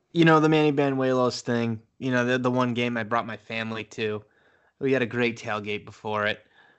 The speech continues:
And then just coming in there and it was, like, over before it even started. That was terrible.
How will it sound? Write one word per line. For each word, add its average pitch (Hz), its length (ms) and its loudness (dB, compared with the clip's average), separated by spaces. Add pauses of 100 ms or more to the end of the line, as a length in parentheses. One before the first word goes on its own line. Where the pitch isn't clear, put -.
(220)
And 117 80 -6
then 117 140 -4
just 110 180 -10
coming 110 280 -8
in 101 120 -12
there 95 220 -8
and 92 160 -12
it 95 60 -14
was, - 160 -16
like, - 160 -12
over 107 260 -6
before 107 360 -4
it 107 60 -4
even 107 200 -8
started. 104 420 -2
That 113 140 -4
was 107 160 -12
terrible. 104 500 -2